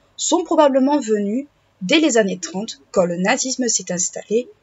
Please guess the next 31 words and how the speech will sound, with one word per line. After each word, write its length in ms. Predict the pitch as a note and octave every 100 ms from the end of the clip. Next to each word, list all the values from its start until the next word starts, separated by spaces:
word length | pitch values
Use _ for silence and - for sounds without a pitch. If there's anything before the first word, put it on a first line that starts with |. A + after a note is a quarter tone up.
| _ _ _ - - -
en 140 | G3+
Allemagne 520 | G3 F#3+ F#3 A3+ A#3+ - -
et 100 | F#3
dans 140 | F3+
d'autres 280 | F#3 G3+ F#3
pays. 180 | F3 D#3 _ _ _ _ _ - - - -
Par 180 | A#3+ F#3+
ailleurs, 440 | G#3+ D4 E4+ A#3 -
une 240 | G#3 G3+
dizaine 720 | F#3+ A3+ A#3+ C#4+ C#4+ G#3+ F3 F3+ _ _ _ _ -
d'entre 320 | F#3 F#3 E4+
eux, 40 |
donc 220 | A#3 F#3
une 100 | F#3
dizaine 260 | F3 F3+ G3
de 60 | F#3
ces 160 | E3
jeunes, 240 | C4 C#4+ C4+ - - - -
vivent 260 | G3+ F4 D4
à 80 |
la 120 | G#3+ G3+
maison 260 | F#3 A3
de 100 | G#3+
Moissac. 540 | F#3+ F#3 - - - _ _ - - _ -
Au 100 | A3
moment 380 | B3+ F4+ A#4 F#4+
de 60 | A#3+
la 120 | F#3+
défaite 360 | F#3 F#3+ F3+ -
française, 600 | - F#3+ - G4 C#4+ F#3
donc 220 | E3